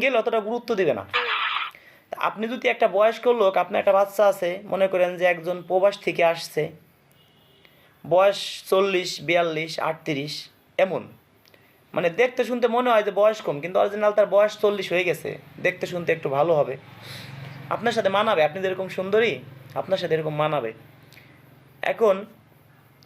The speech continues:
ওইরকম একটা ছেলেকে বিয়ে করলে সে ভাববে কি, "আল্লাহ রে,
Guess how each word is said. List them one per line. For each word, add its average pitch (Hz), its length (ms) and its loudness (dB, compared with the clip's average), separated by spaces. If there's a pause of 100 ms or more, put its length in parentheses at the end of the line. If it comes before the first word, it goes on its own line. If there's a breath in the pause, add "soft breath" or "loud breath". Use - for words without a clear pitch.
(140)
ওইরকম 202 280 2
একটা 226 200 0
ছেলেকে 226 340 0
বিয়ে 226 240 0
করলে 233 280 -2
সে 190 220 -4
ভাববে 208 260 2
কি, 214 180 -6 (120)
"আল্লাহ 190 240 4
রে, 220 100 2